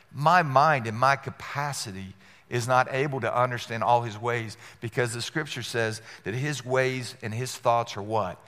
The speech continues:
So much higher than ours. And yet, he's a God that we can follow, amen?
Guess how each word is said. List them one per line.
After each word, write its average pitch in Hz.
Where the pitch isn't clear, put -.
So -
much 123
higher 127
than 104
ours. 101
And 123
yet, 160
he's 139
a 131
God 147
that 117
we 131
can 131
follow, 139
amen? 127